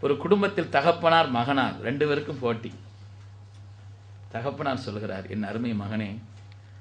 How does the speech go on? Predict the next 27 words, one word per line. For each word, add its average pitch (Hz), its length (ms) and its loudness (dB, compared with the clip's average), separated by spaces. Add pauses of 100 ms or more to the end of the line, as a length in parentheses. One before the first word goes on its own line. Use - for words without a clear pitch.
(540)
வயதான 131 520 0
நேரம், 110 400 0 (760)
என்னுடைய 120 260 0
வாழ்க்கையின் 147 600 0
கடைசி, 120 720 -4
அல்லாஹ்வுக்கு 151 560 2
பொருத்தமான 151 580 0
ஒரு 117 160 2
வழியிலே 120 320 0
ஆக 113 260 0
வேண்டும் 110 240 -2
என்று 107 160 -2
ஆசைப்படுகிறேன். - 680 -12 (760)
அதனாலே 123 640 0 (280)
இந்த 110 200 -2
பத்ருடைய 143 440 2
யுத்தகலத்தில் 113 600 -2
கலந்து 123 300 -2
கொள்வதற்கு 107 600 -4 (680)
நம்ம 110 180 -2
ரெண்டு 143 260 0
பேருக்கும் 165 680 4
ஒரு 120 180 4
ஆள் 151 160 6
தான் 165 120 2
வாய்ப்பு 127 380 2
கொடுத்திருக்கலாம் 107 460 -4